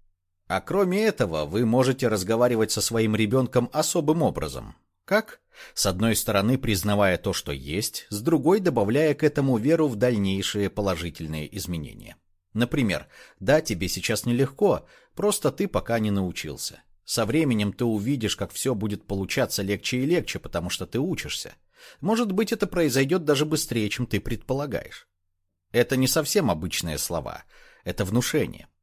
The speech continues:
Говоря так, вы сообщаете подсознанию ребенка, что сейчас действительно нелегко. Вы подчеркиваете, что результаты появятся не сразу, но в ваших словах уже присутствует идея позитивных изменений.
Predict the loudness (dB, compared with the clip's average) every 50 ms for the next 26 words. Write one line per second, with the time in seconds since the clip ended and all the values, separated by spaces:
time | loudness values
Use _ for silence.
0 | _ _ _ _ _ _ -10 -6 -4 -2 0 2 2 2 2 2 0 0 0 0
1 | 2 2 0 0 -2 0 0 0 0 0 0 0 0 0 0 -2 -2 0 0 0
2 | 0 0 -2 -2 -2 -2 -2 -2 0 0 0 0 -2 -2 -2 -2 0 -2 -2 -2
3 | -2 -2 -2 0 0 0 0 0 0 0 -2 -2 -2 -2 -2 -2 -2 -2 -2 0
4 | 0 0 0 -2 -4 -4 -4 -4 -4 -4 -4 -4 -4 -2 -4 -2 -2 0 0 0
5 | 0 0 -2 -2 -4 -8 -10 -12 -10 -10 -10 -12 -16 _ _ _ _ _ _ _
6 | _ _ _ -12 -4 0 2 2 2 2 0 0 0 2 2 4 2 2 2 2
7 | 2 2 2 2 2 0 -2 -2 0 0 2 2 2 2 0 0 2 4 4 4
8 | 4 2 0 0 0 2 4 4 2 2 0 -2 -2 -2 0 0 0 0 2 4
9 | 4 4 4 4 2 4 4 2 2 2 2 2 2 2 0 -2 -4 -4 -2 0
10 | 2 4 4 4 2 2 0 0 2 2 2 2 0 -2 -2 0 0 0 -2 -2
11 | -2 0 0 0 0 2 0 -2 0 2 2 2 2 0 0 -2 -2 0 -2 -2
12 | -2 -2 -2 -2 -2 -2 -4 -4 -4 -2 -2 -2 -2 -2 -4 -8 -10 -14 -20 _